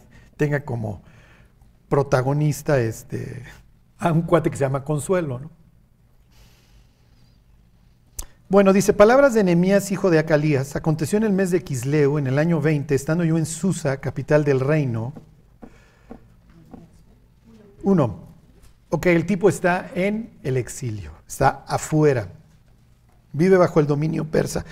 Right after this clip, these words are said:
<clears throat> Está ahí con el hijo de Asuero, está con Artajerjes. Dice que vino Hanani,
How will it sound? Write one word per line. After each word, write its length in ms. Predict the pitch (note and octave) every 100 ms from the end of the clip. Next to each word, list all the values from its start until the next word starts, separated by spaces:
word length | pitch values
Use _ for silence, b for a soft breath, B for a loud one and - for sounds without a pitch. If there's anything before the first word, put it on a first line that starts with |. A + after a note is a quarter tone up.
| B B -
<clears throat> 400 | C#4 D4 B3+ D3+ - - -
Está 140 | -
ahí 100 | D#3+
con 220 | D#3 D3
el 100 | C#3
hijo 160 | E3+ E3
de 80 | C#3
Asuero, 340 | - D3 C3
está 180 | A#2 E3
con 140 | D#3+
Artajerjes. 800 | C3 B2 B2 - A#2 - - - - B B B B B B
Dice 240 | A3 G#3+
que 100 | A3
vino 220 | G3 B3+ C4+
Hanani, 600 | G#3 E3+ G3+ E3+ D#3 C#4